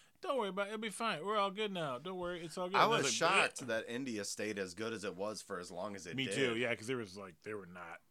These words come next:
Speaker 1: practicing anything. <laughs>
Speaker 2: Nothing.
Speaker 1: It was
Speaker 2: And
Speaker 1: like,
Speaker 2: there's
Speaker 1: you know.
Speaker 2: billion, there's a billion of 'em,
Speaker 1: Yeah,
Speaker 2: like
Speaker 1: there's, like, yeah, there's a ton of people there.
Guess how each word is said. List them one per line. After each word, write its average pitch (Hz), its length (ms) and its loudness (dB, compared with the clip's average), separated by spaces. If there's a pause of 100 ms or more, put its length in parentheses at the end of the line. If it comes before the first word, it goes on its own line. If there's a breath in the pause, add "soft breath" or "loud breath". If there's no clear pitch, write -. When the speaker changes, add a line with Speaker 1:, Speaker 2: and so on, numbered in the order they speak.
(120)
Speaker 1:
practicing 104 520 -8
anything. 95 200 -4
<laughs> - 20 -4
Speaker 2:
Nothing. 113 500 2
Speaker 1:
It - 240 -6
was 131 140 -10
Speaker 2:
And 156 80 0
Speaker 1:
like, 117 80 6
Speaker 2:
there's 143 180 2
Speaker 1:
you 117 60 -10
know. - 40 -8
Speaker 2:
billion, 214 340 2
there's 185 160 0
a 330 60 -4
billion 440 420 2
of 104 180 2
'em, 90 180 0
Speaker 1:
Yeah, 117 40 -2
Speaker 2:
like 113 180 2
Speaker 1:
there's, 135 180 -4
like, 113 160 -4 (100)
yeah, 110 180 -2
there's 123 200 -4
a 104 80 -4
ton 110 320 -8
of 90 80 -10
people 87 260 -10
there. 87 180 -12